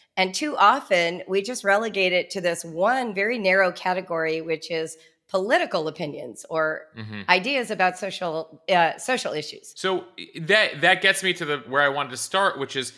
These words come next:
Speaker 2: how you define it. If you have to put critical thinking on a bumper sticker, and I know that, um, you didn't have a bumper sticker here. I think the, the book is just over three hundred pages,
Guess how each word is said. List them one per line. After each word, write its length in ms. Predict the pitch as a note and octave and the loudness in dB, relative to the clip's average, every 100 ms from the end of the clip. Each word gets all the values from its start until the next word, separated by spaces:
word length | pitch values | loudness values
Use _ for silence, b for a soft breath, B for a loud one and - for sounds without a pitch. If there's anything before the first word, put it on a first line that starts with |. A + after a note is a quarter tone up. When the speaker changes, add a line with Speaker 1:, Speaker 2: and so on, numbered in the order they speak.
| b | b
Speaker 2:
how 120 | - G3+ | -4 -2
you 100 | G3+ | 0
define 380 | F3 C#3+ B2+ | -2 0 2
it. 80 | A#2+ | 2
If 120 | B2 | -2
you 60 | E3 | -6
have 80 | F3 | -8
to 60 | |
put 160 | F3+ E3+ | -8 -8
critical 340 | - C#3+ C#3+ | -4 -4 -4
thinking 640 | B2+ - B2+ A#2 A2+ G#2+ G#2+ b b _ G#2 | -10 -6 -6 -4 -6 -6 -14 b b _ -4
on 100 | G#2+ | -4
a 60 | |
bumper 340 | G2 A#2 A2 A2 | -2 -4 -4 -10
sticker, 500 | - F#2+ F#2 F#2 - | -8 -10 -8 -14 -10
and 100 | G#2+ | -8
I 80 | G#2+ | -6
know 140 | A2 | -4
that, 160 | G#2+ G2+ _ b b _ | -6 -8 _ b b _
um, 300 | G#2+ G#2 G2 - _ | -8 -6 -10 -20 _
you 100 | A#2 | -10
didn't 180 | C#3 | -6
have 120 | C3+ A#2 | -4 -4
a 40 | |
bumper 200 | A2+ A2 | -6 -8
sticker 240 | A2 A2+ | -10 -10
here. 360 | G#2 G#2+ G#2 G#2 | -8 -6 -4 -4
I 60 | G#2 | -8
think 240 | G#2+ A2+ | -10 -12
the, 160 | G#2 G2+ _ _ | -12 -16 _ _
the 60 | A2 | -16
book 240 | A2+ A#2 | -8 -6
is 140 | A#2+ A2 | -6 -8
just 200 | B2+ C3+ | -8 -8
over 160 | A2+ | -8
three 220 | A2 B2 A2 | -8 -8 -6
hundred 320 | B2 A2+ G#2+ | -4 -6 -6
pages, 500 | A2 G2+ G2 F#2+ | -6 -6 -6 -10